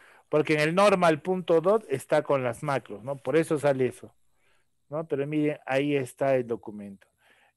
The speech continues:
Y si yo me voy, miren acá el detalle, si yo me voy a vistas, me voy a macros,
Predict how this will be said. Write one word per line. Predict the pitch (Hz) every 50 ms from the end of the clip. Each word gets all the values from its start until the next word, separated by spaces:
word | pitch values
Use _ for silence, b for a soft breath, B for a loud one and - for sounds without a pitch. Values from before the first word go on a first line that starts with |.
| _ _ -
Y | 190
si | - - 190 185
yo | 170 233 247
me | 247 240 226
voy, | 220 214 214 208 208 220 226 - - -
miren | 175 185 185 185 185 175 165
acá | 165 156 160 175 165
el | 160 151
detalle, | 147 151 143 131 - 135 120 113 107 107 - - _
si | - - 127
yo | 127 151 156
me | 151 151 151
voy | 147 156 151 143
a | 135
vistas, | 131 143 147 143 135 123 - _ - 123 113 107 - -
me | 107 107 107
voy | 104 113 123 131
a | 127 127
macros, | 127 131 135 131 127 117 - - 143 170 185 180 -